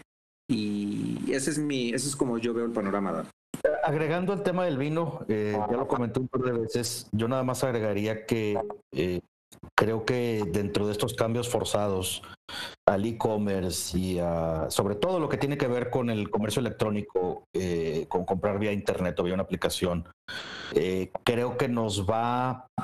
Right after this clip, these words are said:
Speaker 2: o comprar directo al, al productor. Eh, aparte de moverte al mercado digital, de alguna manera te obliga a comprar más de lo que comprabas.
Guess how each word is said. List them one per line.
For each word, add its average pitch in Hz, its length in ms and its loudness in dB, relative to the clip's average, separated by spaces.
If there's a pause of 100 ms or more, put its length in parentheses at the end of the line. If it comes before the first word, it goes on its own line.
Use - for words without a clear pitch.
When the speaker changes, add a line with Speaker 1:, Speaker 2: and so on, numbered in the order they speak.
(240)
Speaker 2:
o 110 120 4
comprar 127 340 0
directo 123 680 0 (600)
al, 92 380 2
al 90 180 0
productor. 92 680 -2 (800)
Eh, 92 640 0 (580)
aparte 156 580 4
de 143 180 2
moverte 139 840 0 (400)
al 110 180 2
mercado 123 380 0
digital, 104 640 -2 (600)
de 110 120 2
alguna 120 260 0
manera 135 380 0
te 135 80 0
obliga 113 480 0
a 107 80 -2
comprar 104 420 0
más 104 300 0
de 107 80 0
lo 101 80 0
que - 100 -8
comprabas. 90 920 -2